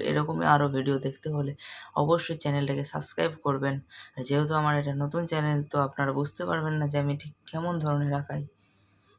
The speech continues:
তো আপনাদের দেখিয়ে দিচ্ছি যে আমি ঠিক কীরকম ধরনের ভিডিও আপনাদের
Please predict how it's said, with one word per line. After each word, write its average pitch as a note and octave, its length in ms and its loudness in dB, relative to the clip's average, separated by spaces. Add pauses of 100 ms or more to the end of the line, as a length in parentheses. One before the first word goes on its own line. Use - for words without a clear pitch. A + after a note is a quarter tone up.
(160)
তো D#3 100 2 (880)
আপনাদের D#3 320 0 (120)
দেখিয়ে D3+ 280 2
দিচ্ছি D3 280 -6 (320)
যে D3+ 100 -4
আমি D3+ 100 2 (100)
ঠিক D#3+ 100 -8 (440)
কীরকম D#3 340 -2 (100)
ধরনের C#3+ 360 2
ভিডিও C#3 260 0
আপনাদের C#3 300 -2